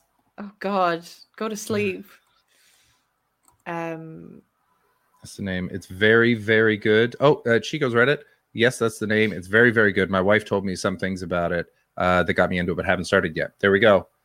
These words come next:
Speaker 2: Confirmation.
Speaker 1: There we go. <laughs>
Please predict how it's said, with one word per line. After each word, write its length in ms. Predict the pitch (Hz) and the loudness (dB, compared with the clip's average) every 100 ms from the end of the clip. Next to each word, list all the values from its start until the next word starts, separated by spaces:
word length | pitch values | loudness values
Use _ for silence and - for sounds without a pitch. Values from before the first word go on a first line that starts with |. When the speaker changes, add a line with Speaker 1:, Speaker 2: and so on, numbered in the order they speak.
| _ _ _ - | _ _ _ -4
Speaker 2:
Confirmation. 640 | 131 123 120 113 98 95 | 0 2 2 2 2 0
Speaker 1:
There 80 | 92 | -2
we 140 | 95 | -4
go. 560 | - 170 196 175 160 165 _ _ _ _ _ _ | -4 -2 0 -2 -4 -10 _ _ _ _ _ _
<laughs> 760 | 285 - 339 339 294 262 - | -8 0 2 2 -2 -4 -6